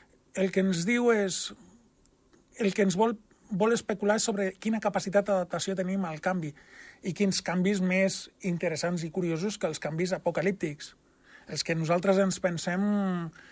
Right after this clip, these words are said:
Ara, ara estem parlant de, de la covid, sembla més frenada, però la covid ha matat un zero coma dos per cent de la raça humana. Però què hauria passat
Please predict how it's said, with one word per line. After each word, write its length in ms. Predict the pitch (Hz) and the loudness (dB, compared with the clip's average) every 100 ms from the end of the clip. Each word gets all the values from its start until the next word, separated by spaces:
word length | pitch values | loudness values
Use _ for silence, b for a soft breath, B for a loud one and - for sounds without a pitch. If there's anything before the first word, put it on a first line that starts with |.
| B B B B _ | B B B B _
Ara, 240 | - 196 226 233 226 220 208 208 196 165 - - | 2 6 6 6 4 4 4 4 4 0 -8 -2
ara 200 | 190 196 | 2 2
estem 160 | 214 196 | 2 0
parlant 280 | 190 202 214 | 0 0 0
de, 100 | 202 175 160 156 - - | 0 -2 -4 -6 -8 -8
de 120 | 156 | -8
la 100 | 139 180 | -4 0
covid, 320 | 190 226 - 190 | 0 0 -6 -10
sembla 320 | - 165 165 151 - _ _ _ _ _ _ _ _ _ _ _ _ _ _ _ _ - | -8 -4 -4 -6 -12 _ _ _ _ _ _ _ _ _ _ _ _ _ _ _ _ -4
més 240 | 175 170 | -2 0
frenada, 460 | - 151 160 185 190 - _ B B B B | -2 -4 -2 -2 -4 -10 _ B B B B
però 100 | 180 | -6
la 80 | 160 | -4
covid 260 | 165 175 233 | 0 0 2
ha 60 | |
matat 240 | 208 190 185 | 2 0 0
un 100 | 180 | -2
zero 200 | 170 170 | -2 -2
coma 120 | 170 | -2
dos 120 | 165 - | -4 -4
per 140 | 156 | -6
cent 220 | - 165 | -4 -2
de 100 | 156 143 | -2 -4
la 100 | 139 | -4
raça 220 | 147 - | -6 -6
humana. 240 | 151 190 165 | -4 -2 -2
Però 120 | 170 | -2
què 100 | 214 | 0
hauria 160 | 269 262 | 0 0
passat 360 | 196 226 262 | -2 -4 -6